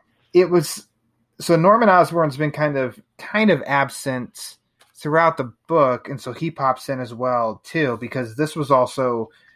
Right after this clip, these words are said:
as Peter alludes to, a little bit of, is seeing Peter or seeing Spider-Man gonna jog his memory and, m-, like, make him remember,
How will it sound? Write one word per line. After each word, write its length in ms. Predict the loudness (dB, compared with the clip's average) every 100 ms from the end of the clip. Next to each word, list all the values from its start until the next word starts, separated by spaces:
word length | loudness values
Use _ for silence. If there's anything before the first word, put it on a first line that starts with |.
| _ -8
as 300 | -4 -4 -8 _ _ _
Peter 500 | -8 -6 -2 -2 -2
alludes 580 | -2 -4 -4 -4 -4 -8
to, 360 | -8 -4 -2 -2
a 60 | -2
little 200 | -2 -2
bit 160 | -2
of, 320 | -2 -4 -6 _ _ _ _ -2
is 220 | 0 0
seeing 480 | -2 0 2 2 2
Peter 360 | 2 2 2 0
or 60 |
seeing 280 | -2 -4 -6
Spider-Man 640 | -2 2 2 2 -2 -4
gonna 440 | -4 -2 -2 -4 -6 _ _ _ -20 -2
jog 300 | 2 2 0
his 120 | -2
memory 400 | -2 0 -2 -4
and, 280 | -4 -6 -8 _ _ _ -8
m-, 140 | -8 -8 -8
like, 320 | -8 -8 -12 -2
make 280 | 2 2 2
him 200 | -2 -2
remember, 600 | 0 0 0 0 -2